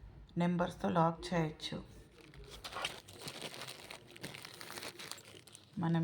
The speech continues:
ఇలా డబ్బులు ఏమన్నా ఉంటే ఇందులో పెట్టేసుకుని చక్కగా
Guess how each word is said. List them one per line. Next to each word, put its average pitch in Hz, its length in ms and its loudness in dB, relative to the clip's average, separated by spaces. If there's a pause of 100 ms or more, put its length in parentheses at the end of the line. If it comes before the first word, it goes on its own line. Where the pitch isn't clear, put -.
ఇలా 160 140 4 (140)
డబ్బులు 160 340 2 (600)
ఏమన్నా 156 340 -6
ఉంటే 156 180 -4 (160)
ఇందులో 156 260 0 (100)
పెట్టేసుకుని 170 600 -2 (100)
చక్కగా 170 380 -2